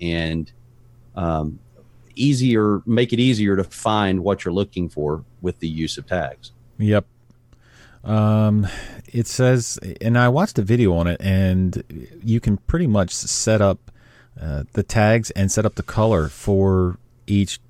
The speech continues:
Speaker 2: individual tag.
Speaker 1: Right.
Speaker 2: And it seems like a pretty useful feature. Um,
Speaker 1: Yep.
Speaker 2: they're also gonna do full text search, uh,
Speaker 1: Yep.
Speaker 2: which is pretty awesome.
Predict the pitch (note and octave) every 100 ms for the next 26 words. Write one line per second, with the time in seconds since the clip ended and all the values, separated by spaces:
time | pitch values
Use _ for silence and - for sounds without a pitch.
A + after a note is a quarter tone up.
0 | - G#2+ G#2 F#2 F#2+ F#2 D#2+ - F2+ E2+
1 | C#2 - - - - - _ G#2 G2 F2
2 | F2 - G#2+ - G3 C3 A2+ - G#2 E2+
3 | G2+ - D#2 G2+ F2+ C#2 E2+ - - -
4 | F2 F2+ F2 E2+ E2+ F#2+ D#2+ - - G2
5 | G2+ - G2+ F#2+ F#2 F#2 G2 F#2+ - -
6 | F#2 - - G#2 B2 - - _ _ -
7 | - - - D#2+ D#2+ G2 - - - E2+
8 | - D#2 - - - _ _ - D#2+ D2
9 | C2 - - B2+